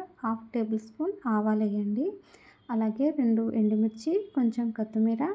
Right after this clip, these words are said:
కొంచెం కరివేపాకు కూడా వేసి ఇలా ఫ్రై చేసుకోండి. ఇప్పుడు ఆనియన్లు పొడవుగా కట్ చేసి ఒక పచ్చిమిర్చిని కూడా చిన్నగా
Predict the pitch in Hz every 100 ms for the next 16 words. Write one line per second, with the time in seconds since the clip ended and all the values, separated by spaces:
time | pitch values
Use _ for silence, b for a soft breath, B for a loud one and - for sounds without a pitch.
0 | 415 277 262 240 233 220 214 220 226 226
1 | 220 220 220 220 277 381 277 226 - 220
2 | 214 220 - 233 220 240 403 403 B B
3 | B _ 247 226 247 403 - _ _ _
4 | 262 247 233 233 233 226 233 233 214 220
5 | 220 220 208 - 220 - 269 359 - 269
6 | 226 - - - 220 - - 220 226 226
7 | 220